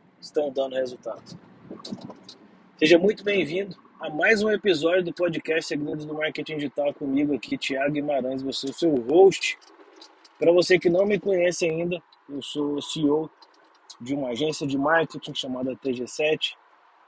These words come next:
Sou também escritor do livro Segredos do Marketing Digital. E além do mais, né, além de tudo isso, sou um grande apaixonado pelo marketing, por ajudar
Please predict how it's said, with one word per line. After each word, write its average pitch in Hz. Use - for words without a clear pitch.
Sou 147
também 147
escritor 185
do 175
livro 170
Segredos 165
do 156
Marketing 160
Digital. 147
E 240
além 240
do 202
mais, 170
né, 156
além 139
de 139
tudo 135
isso, 135
sou 143
um 127
grande 139
apaixonado 135
pelo 123
marketing, 139
por 135
ajudar 135